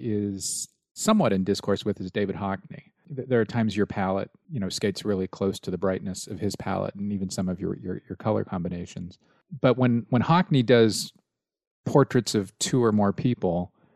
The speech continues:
boy, they're often, if not almost always, pretty disconnected from each other.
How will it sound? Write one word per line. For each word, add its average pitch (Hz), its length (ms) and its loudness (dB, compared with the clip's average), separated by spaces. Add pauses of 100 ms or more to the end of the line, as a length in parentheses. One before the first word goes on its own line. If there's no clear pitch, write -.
(140)
boy, 120 180 6
they're 110 200 6
often, 107 520 2 (280)
if - 180 -4
not 104 200 4 (100)
almost 117 380 4
always, 110 380 6
pretty 113 280 4
disconnected 98 600 0
from 95 200 -8
each 98 180 -8
other. 101 280 -8